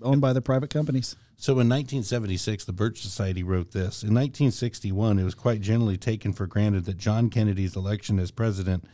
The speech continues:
Speaker 2: had been conceded to him despite irregularities," in quotes, "in the tabulation of votes within certain states which made the decisive difference. And there was hardly any doubt in the mind of anybody who knew the factual record that Lyndon Johnson had climbed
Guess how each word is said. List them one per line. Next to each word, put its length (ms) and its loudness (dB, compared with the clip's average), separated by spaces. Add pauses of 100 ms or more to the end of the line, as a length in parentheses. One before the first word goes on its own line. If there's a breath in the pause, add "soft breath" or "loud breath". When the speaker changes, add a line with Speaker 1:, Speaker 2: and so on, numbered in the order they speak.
(320 soft breath)
Speaker 2:
had 140 -2
been 140 6
conceded 600 2
to 160 4
him 220 4
despite 500 -2
irregularities," 960 0
in 120 -4
quotes, 400 -2
"in 140 2
the 80 2
tabulation 800 0 (320 soft breath)
of 120 2
votes 320 4
within 320 2
certain 340 0
states 380 0
which 200 -2
made 260 4
the 80 -2
decisive 640 -2
difference. 480 -2 (440 loud breath)
And 120 8
there 80 6
was 140 2
hardly 380 6
any 160 6
doubt 240 6
in 120 4
the 80 4
mind 240 6
of 100 4
anybody 440 6
who 120 4
knew 160 6
the 100 -2
factual 640 -2
record 580 2
that 440 0
Lyndon 400 4
Johnson 440 2
had 160 2
climbed 520 0